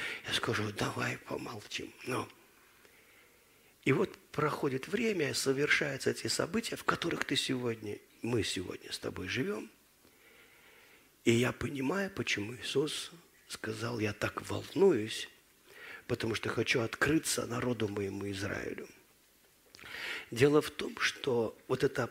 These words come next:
обстоятельство, в которых сейчас находится израильский народ, они безвыходные. То есть можно прямо сказать:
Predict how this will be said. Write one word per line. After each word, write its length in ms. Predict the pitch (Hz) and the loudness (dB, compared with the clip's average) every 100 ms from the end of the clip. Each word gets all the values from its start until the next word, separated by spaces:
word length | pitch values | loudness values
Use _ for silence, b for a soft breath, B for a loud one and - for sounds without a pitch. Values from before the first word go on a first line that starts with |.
| - | -2
обстоятельство, 1080 | - - - 131 214 233 - 107 - - - - - - - - | -2 0 2 4 4 2 -2 -4 -4 -6 -8 -10 -20 -20 -20 -8
в 60 | |
которых 340 | - 120 117 107 | -6 -2 0 2
сейчас 220 | 107 - | 2 2
находится 440 | 117 117 104 - | 0 2 2 0
израильский 500 | 104 113 104 - - | 0 0 0 -2 -2
народ, 360 | 113 170 214 - B B B B - | 0 0 -2 -8 B B B B 0
они 560 | 127 143 160 160 147 113 | 2 4 6 6 4 0
безвыходные. 1300 | 113 143 123 117 117 127 - 95 87 82 78 73 - - - - B B B B B - - - - - - - | 6 6 6 2 0 0 2 0 0 -4 -6 -8 -10 -16 -20 -20 B B B B B -20 -16 -16 -16 -20 -6 2
То 80 | 135 | 4
есть 320 | 120 - - - | 4 -2 -6 -16
можно 500 | 117 202 214 170 131 104 - | 6 8 8 6 2 0 0
прямо 400 | 131 131 98 - | 4 4 2 -2
сказать: 560 | - 95 85 - - | -4 -4 -4 -8 -12